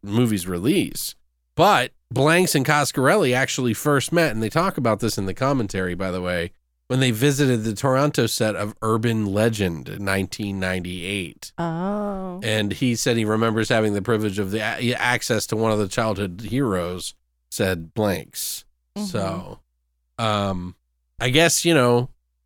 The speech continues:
Speaker 1: Coscarelli's not a big slasher fan, by the way. He likes more sci-fi stuff.
Speaker 2: Mm-hmm.
Speaker 1: A little more tingy, he says, in it. So I thought that was interesting.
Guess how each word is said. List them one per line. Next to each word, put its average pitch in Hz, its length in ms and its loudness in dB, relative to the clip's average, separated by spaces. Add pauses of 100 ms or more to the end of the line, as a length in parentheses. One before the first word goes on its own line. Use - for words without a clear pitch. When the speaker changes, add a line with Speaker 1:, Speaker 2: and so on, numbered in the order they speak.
(140)
Speaker 1:
Coscarelli's 170 600 2
not 143 120 2
a 113 40 0
big 113 220 -2
slasher 110 500 2
fan, 131 240 2
by 135 140 4
the 135 80 2
way. 135 160 2
He 131 80 0
likes 110 240 -2
more 98 160 -2
sci-fi 92 500 -4
stuff. 104 420 -4 (420)
Speaker 2:
Mm-hmm. 185 240 -4
Speaker 1:
A 165 120 -6
little 110 160 -4
more 95 160 -4
tingy, 104 580 -4
he 104 120 -4
says, 110 460 -2
in 117 160 -6
it. 113 140 -4
So 107 380 -4 (800)
I 120 80 -4
thought 120 160 0
that 107 120 0
was 95 180 -2
interesting. 95 640 -4